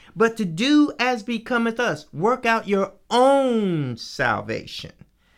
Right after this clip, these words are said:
as it becometh you. And how will he do that? Working in you effectually to both will and to do of what? His good pleasure. His good pleasure, not somebody else's for you. People can look at you all the time and try to tell you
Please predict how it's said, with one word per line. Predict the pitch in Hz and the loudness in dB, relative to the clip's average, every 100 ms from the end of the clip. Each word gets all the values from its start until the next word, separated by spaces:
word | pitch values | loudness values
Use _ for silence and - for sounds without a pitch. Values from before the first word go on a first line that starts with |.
| _ _ _ _ _ | _ _ _ _ _
as | - 196 190 | -4 -4 -8
it | 131 | -10
becometh | 147 147 92 117 147 233 | -12 -12 -10 -12 -12 -14
you. | 269 156 - _ _ _ | -12 -14 -18 _ _ _
And | 143 131 | -4 -4
how | 139 156 156 | 0 2 2
will | 170 | 0
he | 180 208 | -4 -6
do | 185 262 | -6 -8
that? | 202 - - _ _ _ _ | -6 -8 -10 _ _ _ _
Working | 110 143 156 175 165 | -2 0 0 0 0
in | 185 202 | 2 0
you | 170 120 101 - _ _ | 0 -4 -6 -14 _ _
effectually | 175 151 - 220 220 - 135 113 95 - _ _ | -8 -8 -4 -4 -4 -10 -10 -10 -12 -18 _ _
to | - | -4
both | 135 127 120 | -2 -2 -2
will | 143 202 226 226 | 2 4 4 2
and | 196 | 0
to | 180 | -2
do | 147 196 202 202 | -2 -2 -2 -4
of | 175 160 151 - | -4 -6 -6 -6
what? | 180 - - _ | -4 -4 -10 _
His | _ 214 240 220 160 | _ -2 0 -2 -4
good | 156 143 - | -4 -6 -6
pleasure. | 143 107 - 98 _ _ _ | -8 -8 -10 -18 _ _ _
His | - 294 294 175 | 0 4 4 2
good | 170 - | -4 -2
pleasure, | 143 110 95 | -4 -4 -4
not | 139 214 | -2 -2
somebody | - 294 294 294 247 | -2 -2 -2 -2 -4
else's | 214 208 143 117 | -4 -6 -10 -14
for | - | -12
you. | 120 113 98 - _ _ _ _ | -10 -10 -12 -20 _ _ _ _
People | 262 285 302 | -6 -6 -6
can | 226 | -2
look | 185 233 | 0 -2
at | 214 180 | -4 -4
you | 175 | 0
all | 165 196 220 | 2 2 0
the | |
time | 214 190 202 202 180 | -4 0 0 2 -2
and | 131 | -4
try | 180 175 | -2 -2
to | 160 | -2
tell | - 190 | -2 -2
you | 180 165 | 0 -4